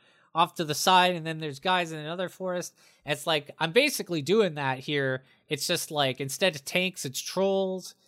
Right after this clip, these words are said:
Instead of anti-tank guns, it's gonna be, you know, uh,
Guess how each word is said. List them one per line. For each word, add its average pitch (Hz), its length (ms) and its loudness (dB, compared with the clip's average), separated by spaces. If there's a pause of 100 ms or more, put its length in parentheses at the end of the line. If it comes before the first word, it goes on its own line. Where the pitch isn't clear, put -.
(140)
Instead 196 280 0
of 160 100 0
anti-tank 175 640 -2
guns, 175 320 -2
it's 135 140 -10
gonna 165 180 -4
be, 143 480 -8 (420)
you 151 140 -6
know, 143 360 -4
uh, 123 500 -2